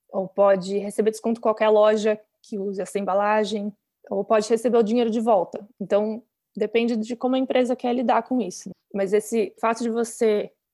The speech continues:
retornar um valor ou um, um bônus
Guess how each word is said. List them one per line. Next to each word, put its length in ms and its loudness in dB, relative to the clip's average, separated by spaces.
retornar 480 0
um 160 0
valor 500 6
ou 180 2
um, 480 -6
um 60 -6
bônus 580 0